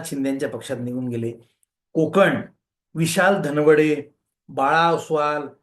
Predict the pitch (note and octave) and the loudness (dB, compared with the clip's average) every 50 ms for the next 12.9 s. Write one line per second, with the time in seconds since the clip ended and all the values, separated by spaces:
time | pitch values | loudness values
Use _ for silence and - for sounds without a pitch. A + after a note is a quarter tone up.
0 | _ _ _ - D#3 C#3+ D3 D3 E3 E3 E3 E3+ E3 D#3+ E3 - C3+ C3 - - | _ _ _ -14 -12 -12 -6 -6 -6 0 0 0 0 0 -2 -8 -8 -10 -6 -4
1 | D3+ D3 C#3+ C#3+ C#3 C3+ - - _ _ _ _ - D#3+ E3 E3 F3 F3+ F3 F#3 | -4 -2 0 0 -2 -2 -8 -16 _ _ _ _ -4 -2 0 2 2 2 2 2
2 | F#3 E3+ C3+ D3 C3 C3 C3+ C3+ C#3+ D3 D3+ D3+ D3+ D3 C#3 - - _ _ _ | 0 0 0 0 0 0 -2 -2 -2 -2 -2 -2 -2 -4 -6 -8 -18 _ _ _
3 | _ _ _ _ D#3 C#3 C#3+ - - - - G3+ G#3 - - - - C3+ C3 C#3 | _ _ _ _ -8 -8 -8 -8 -12 -8 -4 -4 -4 -4 -6 -14 -16 -16 -12 -10
4 | D#3 D#3+ D#3+ - - - _ _ _ _ _ _ _ _ _ _ _ _ - - | -10 -8 -10 -10 -12 -16 _ _ _ _ _ _ _ _ _ _ _ _ -16 -16
5 | A#2 A#2+ B2+ C#3+ C#3+ - D3+ C#3+ C3+ C3+ D#3 E3+ F3 F3 _ _ _ _ _ _ | -14 -12 -12 -14 -14 -14 -14 -14 -14 -12 -12 -12 -14 -14 _ _ _ _ _ _
6 | _ _ A2+ B2 B2 B2+ C3+ D3+ D#3+ D#3 C3 G2 - - _ _ _ _ _ _ | _ _ -14 -12 -10 -6 -4 0 0 0 0 -4 -8 -14 _ _ _ _ _ _
7 | _ _ _ _ _ _ _ _ _ _ _ _ _ D#3+ D3 - E3 E3 E3+ E3 | _ _ _ _ _ _ _ _ _ _ _ _ _ -12 -10 -6 -4 -4 -4 -4
8 | E3+ F3+ F#3 E3 D#3+ D3 - - E3+ E3+ F3+ G#3 A#3 C#4 - F3 D3 C3+ C3+ C3 | -4 -6 -4 -2 -2 -2 -2 -2 -6 -4 -4 -4 -4 -6 -6 -8 -6 -6 -4 -2
9 | D3+ E3+ F3 E3 - C#3+ C3+ B2+ C#3 C#3+ D#3+ D3+ C3 B2+ B2+ B2 - D#3 D3 - | -2 -2 -2 -2 -4 -8 -8 -8 -6 -6 -6 -6 -6 -6 -8 -6 -6 -6 -6 -4
10 | D3 C#3 C3 - - D#3+ E3+ F#3 F#3+ - - _ _ - C#3 D3 D#3 E3 E3+ E3+ | -4 -6 -6 -6 -6 -6 -6 -6 -6 -10 -14 _ _ -16 -8 -4 0 0 2 2
11 | D3+ - - - _ _ _ _ _ - - D3 C3+ C3 - D#3 D3+ D#3 D3+ E3 | 0 -2 -6 -10 _ _ _ _ _ -16 -14 -12 -12 -8 -8 -8 -8 -8 -10 -10
12 | D3 B2+ - _ B3 C4 A#3 G#3 - - F3 E3 E3 D#3+ - E3 D3+ D3+ | -12 -12 -4 _ 2 4 4 4 2 2 -2 -2 -4 -4 -2 0 0 0